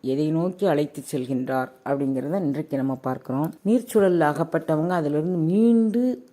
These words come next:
கரையேறுவது மிகவும் கடினம். அந்த சுழல் வந்து அப்படியே சுத்தி சுத்தி இழுத்துட்டு போய் ஆழ தாழ்த்துரும். அப்புறம் மரணம் தான் சம்பவிக்கும். சா-,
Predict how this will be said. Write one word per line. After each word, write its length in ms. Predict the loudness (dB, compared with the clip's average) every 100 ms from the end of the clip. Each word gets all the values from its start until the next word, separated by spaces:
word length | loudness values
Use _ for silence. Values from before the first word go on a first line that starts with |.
| -6
கரையேறுவது 840 | 2 4 6 8 8 8 4 2
மிகவும் 420 | 0 -2 0 -2
கடினம். 420 | 0 0 0 0 -2 -12 _ _ _ _ _ _ -8
அந்த 160 | -6
சுழல் 320 | -2 2 4 4
வந்து 260 | 2 0
அப்படியே 260 | -2 0 -2
சுத்தி 300 | -2 -8 -8
சுத்தி 580 | -6 -6 -4 -2 -2 -2
இழுத்துட்டு 500 | -4 -6 -4 -8 -4
போய் 360 | -2 -2 -6 -6
ஆழ 380 | 2 4 4 2
தாழ்த்துரும். 580 | -2 -2 -2 -4 -6 -6 -12 _
அப்புறம் 320 | -12 -6 -4
மரணம் 360 | -2 -2 -2 -2
தான் 120 | -4 -4
சம்பவிக்கும். 540 | -6 -6 -10 -14 -20 _ _ _ -20 -20 _ _ _ _ _ _ -16 -6
சா-, 300 | -2 -2 -4